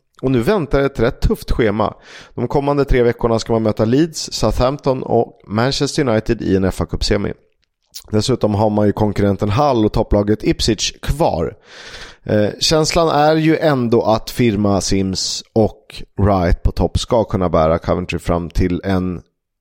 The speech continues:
åtminstone rejäl fight mot Norwich. Men Norwich har ju några poäng till godo och slipper den där cupsemin om man kan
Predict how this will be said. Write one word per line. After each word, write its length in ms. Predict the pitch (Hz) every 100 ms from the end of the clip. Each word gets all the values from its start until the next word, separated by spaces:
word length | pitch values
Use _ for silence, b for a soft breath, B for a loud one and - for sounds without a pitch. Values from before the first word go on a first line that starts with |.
| _ -
åtminstone 500 | 156 220 214 226 196
rejäl 320 | 156 127 117
fight 580 | - 165 104 92 - - -
mot 420 | 107 98 - -
Norwich. 580 | 110 120 107 82 - -
Men 400 | 95 104 98 98 - _
Norwich 260 | 107 120 -
har 120 | 151
ju 60 | 175
några 280 | 170 139 123
poäng 260 | 123 113
till 140 | 104 101
godo 320 | 110 98 95
och 360 | 101 104 - -
slipper 440 | - 143 139 135
den 100 | 117
där 260 | 98 95 90 - -
cupsemin 500 | 107 - 104 98 82
om 60 |
man 100 | 85
kan 220 | 87 90